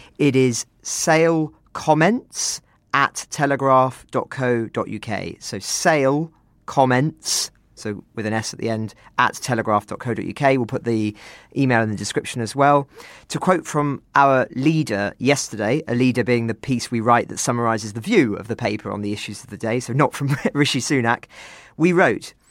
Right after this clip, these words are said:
"The British government's inquiry should also look at the wider risks of allowing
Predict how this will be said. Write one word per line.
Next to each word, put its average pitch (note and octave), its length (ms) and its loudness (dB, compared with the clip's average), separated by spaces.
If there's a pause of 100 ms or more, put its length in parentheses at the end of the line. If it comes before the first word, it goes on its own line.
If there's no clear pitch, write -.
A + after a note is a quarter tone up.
(960)
"The G#3 80 -2
British A#3 220 2
government's F3+ 400 0
inquiry C3 720 -2
should - 160 -10
also F#3+ 260 0
look E3+ 300 -2
at - 80 -12
the D#3+ 80 -6
wider E3 480 2
risks B2 560 -4
of A#2 80 -6
allowing C#3+ 520 2